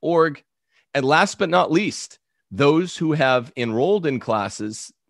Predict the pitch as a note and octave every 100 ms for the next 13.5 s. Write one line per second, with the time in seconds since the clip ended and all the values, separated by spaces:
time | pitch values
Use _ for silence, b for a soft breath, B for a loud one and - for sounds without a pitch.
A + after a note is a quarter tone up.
0 | _ G2 B2 - - G2+ G2 C#3+ G#2 -
1 | - A2+ A#2 G#2+ E3 C3 - D#3+ D#3 F2+
2 | G2+ A2+ - G2 F2 - _ _ _ -
3 | A2 A2+ A2+ F#2+ A2 F2+ G#2 A2 - G#2
4 | G2 B2 B2 C3+ D3+ D3+ _ _ _ _
5 | _ - B2+ C#3+ D#3 A#2+ A#2 - A2 G2
6 | F#2 A2+ A#2 A2 G2 G2 F#2 - D#3+ F3
7 | C3+ - A#2+ A#2 - A#2+ G2 G2 G2+ -
8 | G2 G#2+ F3 F#3 - - G#2+ - - G#2
9 | G2 - - D#3+ F#3 C3 A2+ C#3+ - _
10 | _ _ - A2 A2+ A2 - A#2 A#2+ G2+
11 | G#2 F2+ G2 G#2+ C3 D3 C#3+ G2+ E2+ -
12 | A2+ B2+ E3 - b b b - G2+ A#2
13 | G#2 G#2 G#2+ A2+ -